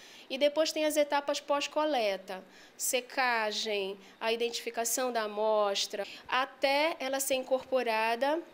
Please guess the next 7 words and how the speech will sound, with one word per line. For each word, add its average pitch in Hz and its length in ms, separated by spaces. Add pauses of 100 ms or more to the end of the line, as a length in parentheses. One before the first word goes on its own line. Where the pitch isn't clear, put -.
(140)
num 247 240
armário, 262 560 (380)
para 208 160
virar 208 420 (240)
parte 226 400
da 233 80
coleção. 233 460